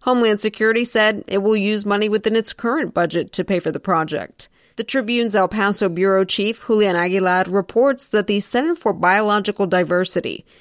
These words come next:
a nonprofit advocacy group, says that the proposed blueprint for the project indicates the barrier would cut through the lower Rio Grande Valley, National Wildlife Refuge, National Butterfly Center, Benson Rio Grande State Park,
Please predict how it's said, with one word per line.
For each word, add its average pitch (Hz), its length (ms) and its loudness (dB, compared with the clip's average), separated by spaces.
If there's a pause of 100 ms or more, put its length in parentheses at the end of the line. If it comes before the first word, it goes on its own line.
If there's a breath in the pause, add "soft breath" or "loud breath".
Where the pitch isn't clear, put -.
(140 soft breath)
a 170 100 0
nonprofit 190 760 0
advocacy 180 580 0
group, 185 400 0 (420 soft breath)
says 240 360 4
that 226 180 0
the 214 220 0
proposed 208 640 0
blueprint 208 480 0
for 226 100 -2
the 214 80 0
project 226 640 0 (220 soft breath)
indicates 294 580 0
the - 80 -2
barrier 214 420 4
would 175 200 -4
cut - 200 -4
through 208 220 0
the 175 160 0
lower 180 480 4
Rio 185 260 0
Grande 170 300 -2
Valley, 180 500 0 (140)
National 170 540 -2
Wildlife 180 560 0
Refuge, 196 580 -2 (320 soft breath)
National 190 480 0
Butterfly 180 600 0
Center, 170 480 -2 (280 soft breath)
Benson 208 520 2
Rio 196 200 2
Grande 180 340 0
State 156 280 -2
Park, 214 580 -4